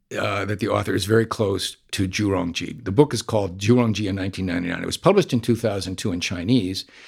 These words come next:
So according to this book, which again is regarded as an authoritative account of meetings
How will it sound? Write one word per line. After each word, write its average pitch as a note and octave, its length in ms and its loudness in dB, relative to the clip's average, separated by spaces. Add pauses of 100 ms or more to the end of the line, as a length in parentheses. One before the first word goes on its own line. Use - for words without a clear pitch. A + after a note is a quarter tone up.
(420)
So A#2 440 6 (200)
according D#3+ 420 4
to B2 80 2
this G2+ 160 0
book, - 300 -4
which E2 180 -6
again F#2 300 -2
is - 220 -6 (160)
regarded F#2 460 0
as E2+ 460 -6
an F#2 120 -4
authoritative F2+ 760 0
account F2 520 -2
of F2+ 140 -4
meetings G2+ 580 4